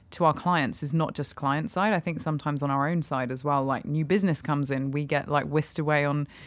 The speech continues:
new opportunities that we have to work on programs. So in a perfect storm where no one had to have, you know, the realities of financials behind it, it would be easier to then get something, like, built in ninety days and to market and so forth. But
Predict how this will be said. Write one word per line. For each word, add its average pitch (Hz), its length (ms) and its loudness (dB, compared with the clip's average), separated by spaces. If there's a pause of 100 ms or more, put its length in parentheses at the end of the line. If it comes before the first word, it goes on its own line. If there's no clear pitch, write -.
(200)
new 160 260 4
opportunities 160 640 0
that - 100 -6
we 139 80 -2
have 143 180 -2
to 151 300 0
work 147 280 0
on 147 120 -2
programs. 156 560 2
So 147 260 4 (400)
in 180 140 -2
a - 20 -2
perfect 208 400 0
storm 202 380 2
where 165 100 2
no 151 140 0
one 147 100 -2
had 143 220 -4
to 143 240 -4 (160)
have, 160 360 0
you 151 120 0
know, 143 140 0
the 139 100 -6
realities 143 560 2
of 139 120 -6
financials 147 720 -4
behind 170 360 -4
it, 214 160 -4 (420)
it 151 140 0
would 151 100 0
be 143 220 0
easier 151 340 4
to - 160 -2
then 143 220 0
get 143 240 -2
something, 139 320 -2
like, 135 240 -2
built 156 240 4
in 156 80 4
ninety 151 320 2
days 147 280 4
and 151 120 2
to - 80 2
market 143 380 4
and 156 140 2
so 160 200 4
forth. 208 340 0
But 143 220 4